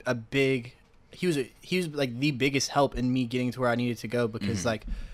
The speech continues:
Speaker 1: when I first met him, like, he had no clue what he was doing when it came to producing or mixing and mastering, and everything he learned was learned t-, for me and him learned together. And so, um,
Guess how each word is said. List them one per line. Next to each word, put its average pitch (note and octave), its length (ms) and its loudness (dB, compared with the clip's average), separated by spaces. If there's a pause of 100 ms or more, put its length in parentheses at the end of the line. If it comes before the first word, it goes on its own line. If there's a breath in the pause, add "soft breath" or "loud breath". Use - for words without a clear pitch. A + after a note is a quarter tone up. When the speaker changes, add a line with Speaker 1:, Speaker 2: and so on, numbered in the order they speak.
(100)
Speaker 1:
when C3+ 140 0
I C3 40 6
first B2+ 260 0
met B2+ 200 2
him, B2 180 0
like, A#2 240 -2
he - 220 -8
had B2 240 0
no B2 240 2
clue B2+ 180 -4
what A#2+ 80 -2
he A#2+ 80 -4
was A#2 120 -4
doing A#2+ 280 0
when A#2 100 0
it A2+ 80 -8
came A#2 200 -4
to A#2 100 -6
producing A#2 480 -4
or A2 80 -2
mixing A#2+ 300 -2
and A2+ 80 0
mastering, A2+ 460 -2
and A#2+ 100 -6
everything C3 320 -2
he B2 120 -2
learned B2 420 2
was A#2 360 -2 (320 loud breath)
learned C3 460 0 (240)
t-, - 180 -14
for C#3+ 140 -2
me C#3+ 180 0
and C3+ 80 2
him C3+ 240 0
learned B2 200 2
together. B2 460 0
And A#2+ 160 -2
so, C3 180 4
um, A#2+ 200 2